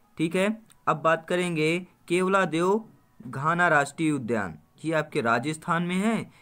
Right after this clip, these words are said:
यहाँ पे आपको क्या रहता जाता है? साइबेरियाई सारस, ठीक है, यहाँ पे रखा जाता है साइबेरियाई सारस, ठीक है।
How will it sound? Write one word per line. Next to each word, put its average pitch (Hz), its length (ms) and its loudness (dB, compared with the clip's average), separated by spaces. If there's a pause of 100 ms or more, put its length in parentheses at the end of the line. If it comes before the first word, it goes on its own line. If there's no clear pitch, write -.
(140)
यहाँ 185 300 0
पे 175 80 2
आपको 160 320 2
क्या 180 220 -2
रहता 165 320 -2
जाता 147 340 0
है? 170 220 0 (200)
साइबेरियाई 160 1000 0 (640)
सारस, 139 580 0 (260)
ठीक 175 180 -2
है, 202 300 -2
यहाँ 123 140 -2
पे 113 140 -6
रखा 120 260 -4
जाता 90 320 -8
है 90 120 -16 (760)
साइबेरियाई 123 800 -2
सारस, 92 460 -8
ठीक 170 160 -2
है। 220 160 -2